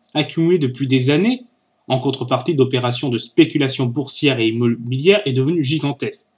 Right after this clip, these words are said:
Ce qu'on a fait, c'était la crise des subprimes en deux mille huit. C'est-à-dire des prêts avec des taux d'intérêt très élevés, mais qui étaient accordés à des, euh, à des clients risqués. C'était donc un jeu de spéculation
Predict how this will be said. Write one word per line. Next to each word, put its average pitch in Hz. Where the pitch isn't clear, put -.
Ce -
qu'on 117
a 107
fait, 110
c'était 120
la 127
crise 170
des 127
subprimes 127
en 107
deux 107
mille 117
huit. 107
C'est-à-dire 123
des 131
prêts -
avec 127
des 135
taux 135
d'intérêt 127
très 160
élevés, 156
mais 131
qui 127
étaient 131
accordés 131
à 123
des, 120
euh, 107
à 139
des 139
clients 170
risqués. 143
C'était 123
donc 135
un 123
jeu 156
de 135
spéculation 160